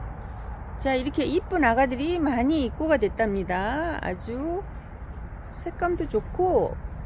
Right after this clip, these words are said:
새로 또 들어온 이 여무시라는 이 아이는 아주 얼굴이 이렇게 한두 자리로 돼가지고 너무 멋진 아이가 들어왔어요.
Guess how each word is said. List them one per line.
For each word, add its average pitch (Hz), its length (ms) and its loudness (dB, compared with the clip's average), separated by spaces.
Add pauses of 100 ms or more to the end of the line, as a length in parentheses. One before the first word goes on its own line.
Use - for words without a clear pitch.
(460)
새로 415 500 4
또 320 120 -4
들어온 269 840 4
이 220 300 0
여무시라는 285 920 4
이 202 180 0
아이는 214 600 2 (760)
아주 214 260 4
얼굴이 247 840 4 (200)
이렇게 - 240 0
한두 381 320 2
자리로 285 440 2
돼가지고 208 720 2
너무 403 1160 6
멋진 254 400 4
아이가 285 260 4
들어왔어요. 160 800 0